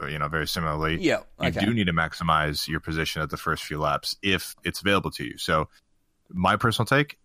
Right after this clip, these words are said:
Speaker 1: it's a racing incident because both of them essentially didn't benefit from that, from that contact. They raced really hard,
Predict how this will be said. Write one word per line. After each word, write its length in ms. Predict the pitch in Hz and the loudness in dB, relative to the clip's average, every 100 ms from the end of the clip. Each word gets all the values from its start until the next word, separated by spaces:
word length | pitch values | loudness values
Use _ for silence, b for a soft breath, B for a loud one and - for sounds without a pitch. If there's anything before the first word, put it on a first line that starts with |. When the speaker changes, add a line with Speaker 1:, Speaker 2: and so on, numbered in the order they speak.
| - | -6
Speaker 1:
it's 160 | 90 | 0
a 40 | 98 | 4
racing 280 | 95 87 90 | 2 2 2
incident 420 | 101 - 87 82 - | 2 2 0 0 -6
because 280 | 85 85 | -4 -4
both 280 | 78 87 90 | -2 0 0
of 80 | 85 | 2
them 300 | 87 85 85 | 4 4 2
essentially 500 | 82 95 98 92 87 | -2 0 0 0 -2
didn't 480 | 80 - 87 85 80 | -2 0 0 0 -2
benefit 540 | 78 95 98 82 - | 0 0 0 -2 -6
from 200 | - 85 80 | -6 -4 0
that, 220 | 78 - | 0 -2
from 140 | 80 | -6
that 160 | 76 62 | -6 -4
contact. 580 | 73 73 73 82 - - | -6 -6 -2 -2 -4 -4
They 120 | 80 | -2
raced 320 | 82 87 - | 0 -2 -4
really 240 | 82 80 | -4 -2
hard, 500 | 78 73 73 80 85 | -4 -4 -2 -4 -6